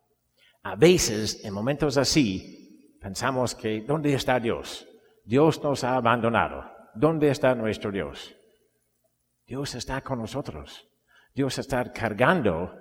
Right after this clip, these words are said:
la cruz que tenemos. Porque a veces es difícil para nosotros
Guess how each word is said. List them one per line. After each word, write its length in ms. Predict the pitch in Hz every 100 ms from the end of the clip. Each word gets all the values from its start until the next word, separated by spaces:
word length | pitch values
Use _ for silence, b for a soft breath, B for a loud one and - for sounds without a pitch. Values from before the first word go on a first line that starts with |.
| - - _ _ _ -
la 220 | 92 92
cruz 540 | - 139 139 131 -
que 400 | - 117 110 110
tenemos. 560 | - 107 82 69 - - _ b b b -
Porque 300 | 117 - 131
a 60 |
veces 720 | 135 175 180 180 151 - - -
es 180 | 127
difícil 480 | 147 147 185 170 131
para 140 | - 131
nosotros 680 | 120 156 156 107 98 -